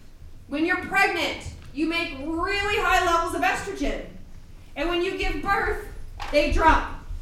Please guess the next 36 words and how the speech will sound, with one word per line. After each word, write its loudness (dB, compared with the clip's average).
all 6
the 2
way 2
down. 0
And -2
if -4
you 2
don't 2
have 0
enough 0
serotonin 0
floating 0
around 2
just -8
to 2
keep -2
you 0
for 4
a 10
little 4
bit, 10
to -4
protect 2
you 2
and 4
hold 2
you 2
up, 2
you 0
will -2
get -2
postpartum -2
depression. -4
We -8
see -2
this -4